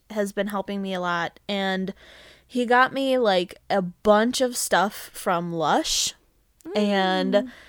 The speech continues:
Speaker 1: got me this pair of overalls that I really, really wanted because I'm pregnant and I just wanna be, like, comfortable. So he ordered me these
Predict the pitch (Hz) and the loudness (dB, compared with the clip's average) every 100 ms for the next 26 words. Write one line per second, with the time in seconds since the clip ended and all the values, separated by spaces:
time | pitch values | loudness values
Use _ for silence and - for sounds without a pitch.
0 | - - 220 214 240 247 240 233 - 202 | -18 -2 4 4 4 0 2 2 0 -2
1 | 208 - 262 254 277 233 233 240 247 247 | -4 -4 -4 -4 -2 -2 -2 0 0 0
2 | 262 - 214 190 190 190 196 226 240 247 | -2 -2 -2 -2 -4 -4 -4 -2 -2 -2
3 | 247 214 220 233 233 240 202 208 185 175 | -2 -2 -2 -2 -2 -4 -8 -6 -6 -6
4 | - 208 185 214 226 - 190 180 170 180 | -4 -2 -2 -2 -4 -4 -4 -4 -4 -8
5 | - 202 196 190 185 170 156 - 185 170 | -6 -6 -4 -4 -4 -4 -6 -8 -8 -8
6 | - 196 202 214 220 - _ - - - | -8 -4 -2 0 -2 -6 _ -18 -4 4
7 | 240 220 220 262 214 196 247 277 285 277 | 6 6 4 0 0 0 0 0 -2 -2
8 | 269 269 226 196 208 | -2 -4 -4 -4 -6